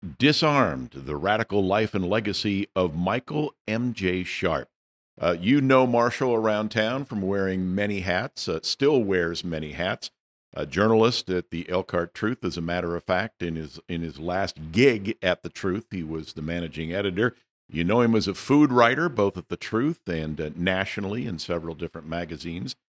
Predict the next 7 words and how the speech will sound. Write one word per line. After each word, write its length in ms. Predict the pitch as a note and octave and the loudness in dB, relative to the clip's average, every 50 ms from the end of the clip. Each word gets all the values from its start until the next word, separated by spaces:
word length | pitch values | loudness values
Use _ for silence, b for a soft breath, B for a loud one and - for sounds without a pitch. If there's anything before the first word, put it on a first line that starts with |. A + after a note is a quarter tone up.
| _ _ _ | _ _ _
He 160 | - G2+ G#2+ | 2 2 4
has 120 | G2+ F#2+ E2 | 4 2 2
now 200 | G2+ G2 G2+ A2 | 2 2 4 4
become 420 | G2+ G#2 - - G#2+ G#2+ G2+ G#2 - | 2 0 0 0 0 0 0 -2 -2
an 160 | - G#2+ F#2 F#2 | -2 -2 -2 -2
accomplished 640 | F2 - - G#2+ G#2 G#2 - - F#2+ F2 - - _ _ | -2 -2 -2 -2 -2 -2 -4 -6 -8 -6 -8 -8 _ _
chef, 560 | - - - - - A#2+ A2 A2+ D3+ D3+ - | -12 -10 -8 -4 0 2 2 4 2 0 -4